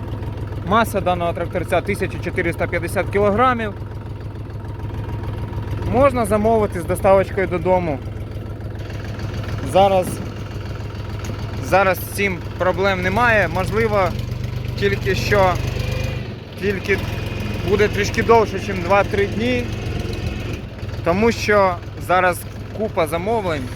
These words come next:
люди замовляють дуже багато, не встигаємо розвозити, тому, можливо, трішки затримка, п'ять, там, п'ять-шість днів.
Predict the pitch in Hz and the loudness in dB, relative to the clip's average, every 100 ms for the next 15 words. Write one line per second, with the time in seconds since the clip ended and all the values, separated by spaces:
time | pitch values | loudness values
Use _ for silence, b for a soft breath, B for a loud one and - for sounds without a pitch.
0 | - - - 139 165 196 170 156 170 175 | -8 -8 -6 -2 0 2 2 2 2 4
1 | 190 202 190 160 - 180 175 175 185 208 | 4 4 4 2 0 0 2 4 6 6
2 | 214 170 156 156 160 - 180 190 190 180 | 4 2 0 -2 -2 -2 0 2 2 0
3 | 175 185 247 - - 180 185 202 190 175 | 0 2 2 2 -2 -2 -2 0 0 2
4 | 202 190 190 185 - 170 170 185 226 208 | 2 2 0 -2 0 -2 0 0 0 2
5 | 196 - - - - - - - - - | 0 0 -4 -4 -4 -4 -2 -2 0 2
6 | 208 220 - 190 160 143 - - 196 220 | 4 2 0 -4 -6 -10 -12 -10 -4 -4
7 | 190 - - - - 208 175 - 139 | -4 -6 -8 -8 -6 -6 -6 -4 -4